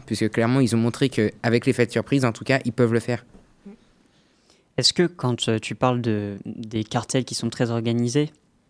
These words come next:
Speaker 1: Mhm.
Speaker 2: entre eux, qui ont une véritable force, de, un véritable impact, est-ce qu'ils ont, est-ce qu'ils sont de mèche avec le pouvoir politique ou pas ?
Speaker 1: Ben, ben, officiellement non. <laughs> Maintenant, euh, il y a tout le temps,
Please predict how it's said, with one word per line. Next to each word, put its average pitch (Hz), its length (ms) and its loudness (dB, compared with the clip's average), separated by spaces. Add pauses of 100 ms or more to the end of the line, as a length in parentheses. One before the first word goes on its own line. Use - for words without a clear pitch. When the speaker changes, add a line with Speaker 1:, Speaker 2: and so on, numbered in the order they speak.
(100)
Speaker 1:
Mhm. 120 120 -2
Speaker 2:
entre 127 180 0
eux, 131 60 2
qui 123 120 -4
ont 110 80 0
une 110 340 -4 (220)
véritable 117 320 0
force, - 300 -4
de, 117 140 -10
un 113 260 -8
véritable 117 320 -4
impact, 120 300 -4
est-ce 120 120 -6
qu'ils 120 280 -8
ont, 120 120 -8
est-ce 123 140 -2
qu'ils 131 80 -2
sont 120 140 0
de 120 100 2
mèche - 220 0
avec 117 180 -6
le 113 80 -6
pouvoir 120 200 -4
politique 117 420 -6
ou - 20 -14
pas ? 110 140 -6 (380)
Speaker 1:
Ben, 117 1040 4 (120)
ben, 117 180 4 (540)
officiellement 120 600 4
non. 170 240 8 (120)
<laughs> - 1040 0
Maintenant, 139 560 6 (100)
euh, 120 180 6
il 120 60 6
y 120 60 6
a 117 80 4
tout - 240 0
le 139 60 2
temps, 143 300 4